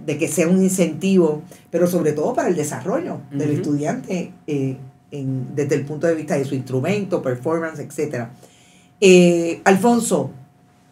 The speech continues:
Speaker 1: tu experiencia, ¿qué tú crees que hace falta para motivar o, o cómo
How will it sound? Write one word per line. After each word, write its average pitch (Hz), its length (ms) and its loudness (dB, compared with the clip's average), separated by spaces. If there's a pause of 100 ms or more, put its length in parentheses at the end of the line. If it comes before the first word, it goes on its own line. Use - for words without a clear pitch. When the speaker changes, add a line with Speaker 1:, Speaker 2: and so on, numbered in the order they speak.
(220)
Speaker 1:
tu 240 80 8
experiencia, 196 880 2
¿qué 196 100 0
tú 233 140 -4
crees 226 200 2
que 233 100 -4
hace 196 180 0
falta 143 500 -2 (340)
para 185 200 4
motivar 180 840 4 (580)
o, 180 380 6 (120)
o 190 140 -4
cómo 269 440 6